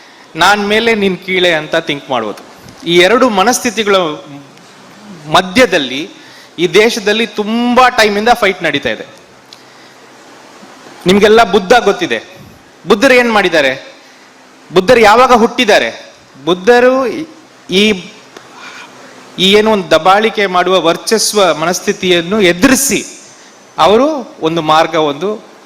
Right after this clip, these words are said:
ಈಕ್ವಲ್ ಮಾರ್ಗವನ್ನು ತೋರಿಸಿದ್ದಾರೆ. ಅದೇ ತರ ಈ ದೇಶದಲ್ಲಿ ತುಂಬಾ ವರ್ಷದಿಂದ ತುಂಬಾ ಜನ ಈ ಫೈಟ್ ಅಲ್ಲಿ ಇದ್ದರು. ಆ ಫೈಟ್ ಇವತ್ತು ನಡೀತಾ ಇದೆ.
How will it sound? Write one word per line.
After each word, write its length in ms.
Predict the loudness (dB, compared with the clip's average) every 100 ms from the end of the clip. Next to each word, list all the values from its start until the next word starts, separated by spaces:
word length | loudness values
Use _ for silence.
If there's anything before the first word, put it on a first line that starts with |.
| -6 -2
ಈಕ್ವಲ್ 340 | 0 0 0
ಮಾರ್ಗವನ್ನು 640 | 0 0 -2 -4 -4 -8
ತೋರಿಸಿದ್ದಾರೆ. 640 | -4 -2 0 -2 -6 -8 -10 -20 -20 -20 -20 -20 -16 -2
ಅದೇ 180 | 2 2
ತರ 180 | 2 2
ಈ 400 | 2 2 0 2
ದೇಶದಲ್ಲಿ 480 | 2 2 0 0 -2
ತುಂಬಾ 600 | -4 -2 0 2 4 4
ವರ್ಷದಿಂದ 440 | 2 -2 -4 0
ತುಂಬಾ 920 | -2 -2 -4 -2 2 4 2 -2 -14 -20 -20 -20 -6
ಜನ 200 | -2 0 0 -4 -16 -20 _ -20 _ _ _ _ -20 -8
ಈ 320 | -2 0 0 -4
ಫೈಟ್ 460 | -12 -6 -6 -4
ಅಲ್ಲಿ 340 | -4 -4 -8 -12 -20 -20 -20 -8
ಇದ್ದರು. 500 | -6 -2 -2 -4 -18 -20 -20 -20 -20 -20 -20 -20 -12 -2
ಆ 100 | 0
ಫೈಟ್ 280 | 2 0 2
ಇವತ್ತು 360 | 2 2 2
ನಡೀತಾ 360 | 2 2 0 0
ಇದೆ. 320 | -2 -4 -14